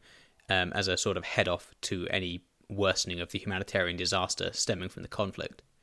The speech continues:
The various Tigrayan rebel groups, primarily the T D F, more on them later, uh,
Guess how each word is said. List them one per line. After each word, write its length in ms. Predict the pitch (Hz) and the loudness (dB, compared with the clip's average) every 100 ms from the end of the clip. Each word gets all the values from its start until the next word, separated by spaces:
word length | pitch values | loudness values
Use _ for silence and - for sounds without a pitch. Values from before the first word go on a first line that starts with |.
| _ _ _ _ _ _ _ - | _ _ _ _ _ _ _ -4
The 180 | 107 104 | 0 4
various 420 | 120 139 123 107 | 10 10 10 6
Tigrayan 400 | - 107 101 98 | 4 6 6 8
rebel 220 | 135 117 | 6 4
groups, 360 | 95 107 151 - | 2 2 0 -4
primarily 760 | - 110 104 104 110 101 95 | -2 0 2 2 2 2 0
the 300 | 92 92 92 - _ _ - - | 0 -2 -4 -6 _ _ -18 -6
T 160 | - | -2
D 180 | 101 90 | 0 4
F, 240 | 110 - - | 2 2 -8
more 120 | - 92 | -8 -6
on 80 | |
them 100 | 90 | -4
later, 340 | 90 90 90 95 - - - _ - | -2 0 0 -2 -6 -20 -20 _ 4
uh, 140 | 98 | 4